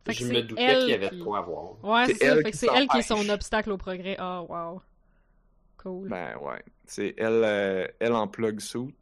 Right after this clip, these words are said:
Speaker 3: Je sais pas si ça le, ouais, c'est ça.
Speaker 1: Mm. Ah,
Speaker 2: Le
Speaker 1: intéressant.
Speaker 2: pire, c'est que l'ange a comme tout compris ça, mais elle, elle a probablement rien compris.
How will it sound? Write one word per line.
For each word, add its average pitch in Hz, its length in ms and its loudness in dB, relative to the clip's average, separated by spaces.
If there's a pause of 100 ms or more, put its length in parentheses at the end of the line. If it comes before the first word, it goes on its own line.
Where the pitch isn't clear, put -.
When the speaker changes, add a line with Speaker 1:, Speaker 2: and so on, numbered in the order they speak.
(100)
Speaker 3:
Je 104 140 -12
sais 104 160 -8
pas 110 140 -4
si - 420 -12
ça 107 200 -4
le, 101 200 -4 (1000)
ouais, 104 160 -4 (260)
c'est - 140 -10
ça. 104 180 -8
Speaker 1:
Mm. 185 160 -14 (680)
Ah, 185 320 -12
Speaker 2:
Le 175 60 -12
Speaker 1:
intéressant. 185 420 -10
Speaker 2:
pire, 160 120 0
c'est 123 180 -8
que - 60 -20 (160)
l'ange 123 460 0
a 107 80 2
comme 104 280 -2
tout 110 120 -2 (100)
compris 101 300 -6
ça, 113 200 -2
mais 123 160 -2
elle, 107 200 0
elle 95 160 0
a 82 40 -4
probablement 90 720 -4
rien 90 240 -8
compris. - 480 -14